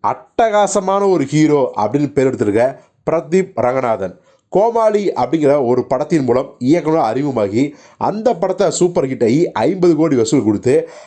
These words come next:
அதுக்கப்புறம் லவ் டுடே அப்படிங்கிற படத்துல எழுதி, இயக்கி, தானே ஹீரோவா நடிச்சு, அந்த படத்தையும் கிட்டத்தட்ட நூறு கோடி வசூல் பண்ண கொடுத்த நம்ம பிரதீப், இப்போ ஓ மை கடவுளை இயக்குனர் அஸ்வத் மாரிமுத்து இயக்குனர் நடிச்ச டிராகன் படம் நூறு கோடியை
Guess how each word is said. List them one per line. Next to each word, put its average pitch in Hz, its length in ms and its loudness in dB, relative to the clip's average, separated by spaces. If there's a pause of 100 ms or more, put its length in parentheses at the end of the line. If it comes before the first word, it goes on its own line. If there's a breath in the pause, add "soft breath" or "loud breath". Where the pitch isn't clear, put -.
அதுக்கப்புறம் 196 600 0
லவ் 185 280 0
டுடே 220 160 2
அப்படிங்கிற 185 400 2
படத்துல 156 460 0 (120)
எழுதி, 180 500 2
இயக்கி, 175 540 0
தானே 185 540 0
ஹீரோவா 175 400 2
நடிச்சு, 123 220 -2
அந்த 208 500 0
படத்தையும் 208 480 0 (380 loud breath)
கிட்டத்தட்ட 254 540 0
நூறு 240 320 0
கோடி 240 220 2
வசூல் 185 320 2
பண்ண 147 260 -2
கொடுத்த 131 540 0
நம்ம 190 380 -4 (200)
பிரதீப், 139 460 -2
இப்போ 135 420 2
ஓ 180 260 2
மை 214 160 4
கடவுளை 160 360 2
இயக்குனர் 139 460 -2 (260 soft breath)
அஸ்வத் 208 400 -2
மாரிமுத்து 175 520 0
இயக்குனர் 143 320 2
நடிச்ச 127 340 0 (420 soft breath)
டிராகன் 208 500 0
படம் 160 380 -4
நூறு 190 420 2
கோடியை 151 480 2